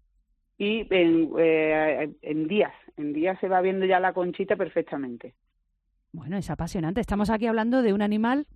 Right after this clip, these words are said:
Speaker 2: en fin, un simple caracol, pero cómo es la naturaleza, ¿eh? Es increíble las cosas que nos estás contando. En todo caso, el calor nos afecta a todos,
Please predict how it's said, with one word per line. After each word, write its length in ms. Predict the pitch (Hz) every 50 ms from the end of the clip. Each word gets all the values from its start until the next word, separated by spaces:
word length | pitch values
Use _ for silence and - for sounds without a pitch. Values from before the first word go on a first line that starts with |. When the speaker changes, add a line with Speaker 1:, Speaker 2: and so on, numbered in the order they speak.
| - - -
Speaker 2:
en 80 | - 196
fin, 240 | 156 202 254 233 -
un 200 | - 202 208 202
simple 340 | - - 208 202 190 208 196
caracol, 460 | - 196 196 196 196 208 226 285 - _ _ -
pero 520 | 220 208 202 190 190 190 185 180 180 -
cómo 300 | - 233 226 226 247 240
es 180 | 233 226 202 -
la 180 | 233 240 240 233
naturaleza, 760 | 226 196 160 175 170 165 156 175 214 - - 165 143 131 135
¿eh? 120 | 190 269 _ _ - - - -
Es 160 | - - -
increíble 680 | 262 247 233 196 - 190 180 180 196 220 220 233 254 254 - - - -
las 160 | 196 175 -
cosas 240 | - 196 196 233 214
que 80 | 208
nos 100 | 190 175
estás 220 | 180 160 - 185 -
contando. 400 | - 170 156 156 139 135 - - - - - -
En 120 | - 202 208
todo 220 | 262 262 262 240
caso, 360 | - 196 170 - - - - -
el 180 | 247 240 226 196
calor 440 | - 220 220 226 240 262 247 - - _ -
nos 280 | - 196 196 190 - -
afecta 640 | - 185 - 214 - - - 208 202 202 - _ -
a 140 | - 208 208
todos, 460 | - 254 254 254 247 277 302 - -